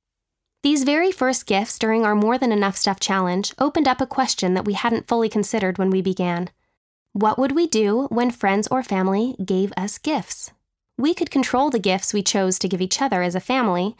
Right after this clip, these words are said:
We had already outlined that we would either give gifts of experiences or create handmade items using materials we had on hand. My mom's quiet and well-meaning generosity reminded me that we cannot control the gifts that are given to us.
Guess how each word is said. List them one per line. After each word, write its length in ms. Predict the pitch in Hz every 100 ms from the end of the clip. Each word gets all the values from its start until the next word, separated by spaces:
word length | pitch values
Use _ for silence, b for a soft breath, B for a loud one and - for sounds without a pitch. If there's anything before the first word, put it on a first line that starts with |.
| b b b
We 100 | 262
had 80 | 277
already 360 | 269 269 277
outlined 480 | - 254 208 185 190
that 120 | -
we 100 | 220
would 140 | 220 220
either 240 | 240 294
give 380 | 269 214 196 196 202
gifts 300 | 240 277 -
of 140 | 247
experiences 880 | 285 - - 220 190 196 190 247 - - b b
or 180 | - 277
create 380 | - 254 233 -
handmade 460 | 226 214 214 214 -
items 440 | 185 180 196 -
using 240 | 214 214
materials 580 | 208 202 233 196 185 196
we 80 | 208
had 180 | 190 180
on 100 | 175
hand. 440 | 233 226 - - _ _ _ _ _ _ _ _ -
My 140 | 233
mom's 440 | 233 226 226 233 -
quiet 500 | - 202 190 214 269
and 160 | 214 208
well-meaning 440 | 202 208 196 196
generosity 640 | 196 190 185 254 - 196 196
reminded 460 | 208 226 285 262
me 240 | 226 226 -
that 200 | - -
we 80 | 247
cannot 420 | - 240 233 262
control 440 | - 226 - 254
the 80 | 208
gifts 260 | 190 208 -
that 140 | 196
are 60 | 190
given 240 | 190 185
to 200 | 185 294
us. 300 | - - -